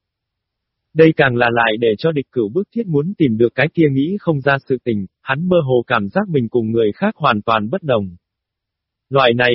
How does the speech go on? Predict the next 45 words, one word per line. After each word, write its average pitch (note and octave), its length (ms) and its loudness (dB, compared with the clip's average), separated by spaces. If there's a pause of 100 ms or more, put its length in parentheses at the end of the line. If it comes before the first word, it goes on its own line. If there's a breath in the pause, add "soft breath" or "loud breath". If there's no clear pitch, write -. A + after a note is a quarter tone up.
bất G3+ 120 -6
đồng, B2 280 -2 (140)
liền C3 280 -4
giấu C3 340 -4
ở B2+ 120 -6
vậy A#2 120 4 (100)
hắn A#2 280 -4
nghĩ E3 280 -2
không D3 220 -2
ra C#3 180 0 (100)
sự C3 140 -2
kiện A#2 200 -2
kia D3 180 -2
lên. C3+ 320 0 (1000)
Địch C#3+ 200 2
Cửu B2 260 6
trên D#3+ 220 2
đường C3+ 220 4
đi D#3 160 0
không D#3+ 220 0
ngừng B2 180 4
leo C#3+ 240 2
lên C#3+ 220 0
đài A#2 200 2 (120)
xe D#3 100 -2
vận B2 220 -2
tải, G2+ 220 -2 (140)
ba C#3+ 160 -2
ngày B2+ 200 -2 (100)
sau, C#3 260 -2 (140)
hắn C#3+ 260 -6
đã D#3 140 2
là D#3 280 0
rời A2+ 180 0
xa D#3 240 -4
Tân D#3 120 -4
Hải. F#2+ 380 -6 (1080)
Mặc C3 260 0
dù C3 260 4
biết F#3+ 160 -2
chính D3+ 260 -2
mình B2 200 2
gặp A#2 180 -2
nguy D3 220 -2
hiểm B2+ 220 0